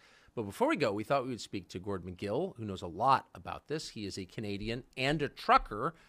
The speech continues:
He was not, strictly speaking, part of the Freedom Convoy two winters ago, but he was there, and for a lot of Americans, he was the main way that we knew what was happening, because he recorded it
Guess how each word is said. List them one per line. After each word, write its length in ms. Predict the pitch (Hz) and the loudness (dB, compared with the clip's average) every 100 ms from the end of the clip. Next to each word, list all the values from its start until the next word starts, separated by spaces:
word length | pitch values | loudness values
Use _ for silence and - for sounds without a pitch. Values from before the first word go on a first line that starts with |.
| - _ | -20 _
He 100 | 120 | -8
was 160 | 104 110 | -6 -4
not, 180 | 110 - | -4 -4
strictly 300 | - 131 123 | -6 -6 -6
speaking, 400 | - 117 101 95 | -8 -8 -8 -8
part 340 | - 131 120 | 0 0 2
of 180 | - 98 | -2 -6
the 80 | 92 | -6
Freedom 320 | - 156 151 | -8 -6 -6
Convoy 520 | - 98 90 87 82 - | -4 -6 -4 -6 -6 -8
two 220 | - 110 | -10 -8
winters 500 | 82 139 202 113 87 | -4 -4 -4 -6 -8
ago, 360 | 76 76 73 - _ _ - | -10 -12 -12 -12 _ _ -8
but 100 | 98 | -6
he 100 | 107 | -6
was 360 | 92 123 226 - | 0 4 4 0
there, 400 | 85 82 117 - | -6 -6 -8 -10
and 200 | 101 95 | -10 -10
for 200 | 92 95 | -8 -6
a 100 | 82 | -6
lot 220 | 95 104 110 | -2 -2 -2
of 80 | |
Americans, 500 | 101 90 85 - 85 | -4 -8 -10 -10 -12
he 160 | - 95 | -10 -12
was 160 | 85 - | -12 -12
the 100 | 82 | -10
main 320 | 87 82 80 _ _ _ _ _ _ _ _ _ _ _ _ | -10 -10 -12 _ _ _ _ _ _ _ _ _ _ _ _
way 280 | 92 107 120 | -4 2 2
that 120 | 104 | 2
we 140 | 120 110 | -2 -2
knew 100 | 117 | 0
what 140 | 123 | 2
was 120 | 143 | 2
happening, 400 | 165 214 - - - | 10 10 8 -10 -14
because 280 | - 92 - | -12 -12 -10
he 80 | |
recorded 460 | 87 90 - 104 90 | -8 -8 -4 -4 -2
it 160 | 120 | -4